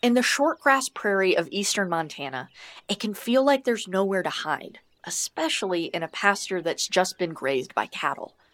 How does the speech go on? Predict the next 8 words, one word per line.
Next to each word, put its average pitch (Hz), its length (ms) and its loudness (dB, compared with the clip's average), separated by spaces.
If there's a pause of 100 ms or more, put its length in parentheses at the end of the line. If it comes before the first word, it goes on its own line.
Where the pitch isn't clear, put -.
(640)
But 269 200 8 (220)
many 277 240 4
birds 320 320 2
call 247 300 6
this 247 240 2
region 208 260 -2
home, 262 500 -10 (320)
including 208 680 -2